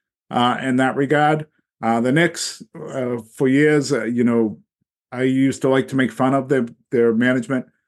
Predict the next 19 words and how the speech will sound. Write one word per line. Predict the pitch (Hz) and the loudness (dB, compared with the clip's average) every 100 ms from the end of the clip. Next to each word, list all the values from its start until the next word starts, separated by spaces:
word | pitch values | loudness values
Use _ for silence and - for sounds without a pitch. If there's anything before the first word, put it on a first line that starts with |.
| _ _ _ | _ _ _
a-, | - 113 113 | 0 0 2
and | 113 | 0
what's | 123 - | 0 -2
going | 123 123 | -2 0
on | 120 | 0
over | 123 120 | 0 0
there. | 117 113 107 - - - | 2 2 0 -4 -12 -2
They | 135 | 0
know | 180 | 2
what | 190 | 2
they're | 151 | 2
doing, | 135 123 85 - _ - | 2 0 -6 -14 _ -8
and | 120 120 120 113 113 110 104 | -4 0 2 2 4 2 2
they're | 113 117 | 0 0
one | 117 127 | 2 0
of | 127 | 0
the | 113 | -4
smarter, | 113 123 117 120 120 113 113 107 _ _ _ _ | -4 -2 0 2 0 0 -4 -18 _ _ _ _
um, | 113 110 104 98 92 95 | -6 -4 -4 -4 -8 -10